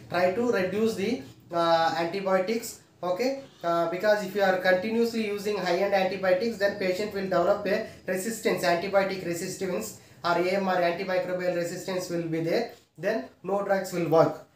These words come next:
So that's why the, uh, changing of drugs and based on the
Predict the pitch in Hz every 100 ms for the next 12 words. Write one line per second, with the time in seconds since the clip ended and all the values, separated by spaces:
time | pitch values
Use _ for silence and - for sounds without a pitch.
0 | _ - 220 220 269 - - - 190 -
1 | 254 - - - 175 180 175 170 - 208
2 | 196 214 233 220 - 208 208 - 190 190
3 | 156 156 170 170 196 190 196 262